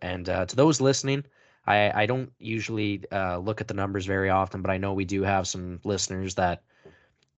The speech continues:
tune in every, uh, episode. So let us know, you know, give us some feedback too, what, what you'd like to hear or see. Um, what, you know, we're always looking to get better, and, uh, we wanna be more interactive with those that listen. So,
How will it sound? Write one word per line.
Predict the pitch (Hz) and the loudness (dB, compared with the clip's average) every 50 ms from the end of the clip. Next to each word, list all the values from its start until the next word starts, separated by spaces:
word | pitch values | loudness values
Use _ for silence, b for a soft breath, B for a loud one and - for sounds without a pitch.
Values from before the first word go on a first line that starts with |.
| _ - | _ -8
tune | - - 107 101 | -4 -2 -2 0
in | 98 98 98 | 0 2 2
every, | 98 98 95 98 98 98 98 98 95 | 2 2 2 2 2 4 4 4 4
uh, | 95 92 92 92 92 - - _ | 4 4 4 4 2 2 0 _
episode. | 107 107 - 117 - - 127 131 | -2 -2 0 -2 0 0 0 0
So | 127 - 107 | 0 0 2
let | 104 120 135 | 4 4 4
us | 139 127 - 123 | 4 2 2 0
know, | 117 113 113 117 113 - | 0 0 -2 -2 -4 -6
you | 113 | -6
know, | 104 98 | -6 -2
give | 92 120 131 | 0 0 2
us | 160 - | 2 2
some | - 127 107 | 0 -2 -4
feedback | - - 101 107 101 110 113 110 107 107 | -4 -2 -2 0 4 4 4 4 4 2
too, | - - 101 107 110 | -2 -4 -2 -2 0
what, | 107 95 - - | -2 -2 -4 -6
what | 98 95 | -8 -6
you'd | 90 92 104 95 | -4 -4 -4 0
like | 101 104 104 104 | 0 0 0 -2
to | - 101 95 92 87 | -2 -4 -2 -2 -2
hear | 82 - - 110 107 107 101 | -2 0 2 2 4 4 4
or | 95 90 | 2 2
see. | - - - 117 113 117 117 113 b b b b b b b b b b | 0 0 2 4 4 4 2 2 b b b b b b b b b b
Um, | 87 87 85 82 82 85 82 80 80 80 80 80 _ _ | 2 2 4 4 2 2 -2 -4 -6 -8 -12 -16 _ _
what, | - 107 117 - - | -4 -2 -2 -2 -4
you | - - 95 | -6 -6 -6
know, | 90 87 90 | -4 -4 -4
we're | 90 92 90 98 | -2 0 2 4
always | 104 104 101 101 98 90 | 6 6 4 4 0 0
looking | 98 101 92 - 98 | -2 -2 -2 -4 -4
to | 92 | -2
get | 90 101 - - | -2 -2 -2 0
better, | - 95 95 95 98 98 98 98 95 | 0 0 2 2 2 0 0 0 0
and, | 90 87 85 85 82 87 | -2 -4 -6 -8 -6 -4
uh, | 87 87 87 85 85 85 85 | -2 -2 -2 -2 -2 -2 -2
we | 95 101 | 0 0
wanna | 107 110 101 | 0 2 2
be | 98 101 95 | 2 0 0
more | 95 95 95 92 | 0 0 -2 -2
interactive | 90 90 - - 90 90 87 87 82 - 87 82 | -2 -2 -2 -2 0 2 2 0 0 -2 -6 -8
with | 87 82 - | -8 -4 -2
those | 90 85 82 80 | -2 -2 -2 -2
that | - 85 78 - | -4 -4 -4 -4
listen. | 85 85 - - - 82 85 | -4 -4 -4 -6 -6 -8 -8
So, | 82 - - 87 87 85 82 | -6 -4 -2 -2 -4 -4 -6